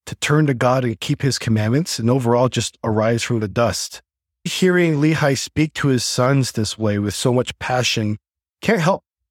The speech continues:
but think that maybe Lehi looked back at their journey so far from when they left Jerusalem. And all throughout that journey, I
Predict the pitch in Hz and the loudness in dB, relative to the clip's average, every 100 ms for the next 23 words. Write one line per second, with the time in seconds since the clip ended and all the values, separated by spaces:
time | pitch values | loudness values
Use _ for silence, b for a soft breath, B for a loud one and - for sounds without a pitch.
0 | _ 127 123 - - 165 139 117 117 143 | _ -4 -4 -4 0 0 2 -2 2 2
1 | 185 185 156 139 - 113 139 151 135 117 | 2 2 2 0 -4 -2 0 0 0 0
2 | 113 107 104 _ _ _ - 117 143 - | 0 -4 -6 _ _ _ -4 2 2 0
3 | - 123 127 131 107 113 110 95 110 113 | -2 0 2 0 0 0 0 0 0 0
4 | 110 110 107 - - 107 98 104 95 90 | -4 -6 -8 -6 -2 -2 0 -2 0 -2
5 | - 120 117 117 113 107 110 104 - _ | -2 2 2 2 0 0 0 -2 -6 _
6 | _ - 104 101 101 - 80 76 - _ | _ -6 -2 0 -2 -6 -10 -12 -18 _
7 | _ 120 123 90 - _ _ - 190 - | _ -6 -6 -8 -18 _ _ 0 0 0
8 | 156 139 143 107 127 110 110 - 131 120 | 0 2 2 -2 -4 -6 -4 0 2 0
9 | 101 95 - _ _ _ _ _ _ 131 | -2 -6 -10 _ _ _ _ _ _ 0
10 | 175 165 127 | 2 0 -2